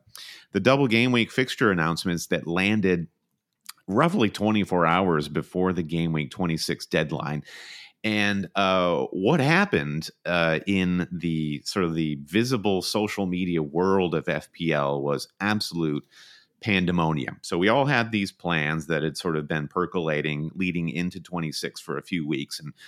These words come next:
you know, uh, Salah is coming back from the African Cup of Nations. He is heavily favored to be our triple captain option with these two plum home fixtures for Liverpool in twenty-six.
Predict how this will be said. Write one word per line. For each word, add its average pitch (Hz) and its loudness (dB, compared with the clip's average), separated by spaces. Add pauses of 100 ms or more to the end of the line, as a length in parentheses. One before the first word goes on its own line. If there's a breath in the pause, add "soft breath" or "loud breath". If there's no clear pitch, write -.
(300 loud breath)
you 85 0
know, 73 -2
uh, 73 0
Salah 85 0
is 82 -2
coming 85 -4
back 80 -2
from 78 -4
the 73 -4
African 76 -6
Cup 76 -8
of 78 -12
Nations. 123 0 (340 loud breath)
He 92 0
is 78 0
heavily 82 0
favored 110 2
to 92 -2
be 76 -2
our 69 0
triple - -8
captain 113 -2
option 104 -4
with 85 -4
these 76 -8
two 92 0
plum 82 -4
home 117 -2
fixtures 95 -6
for 82 -8
Liverpool 113 -2
in 98 -2
twenty-six. 98 -2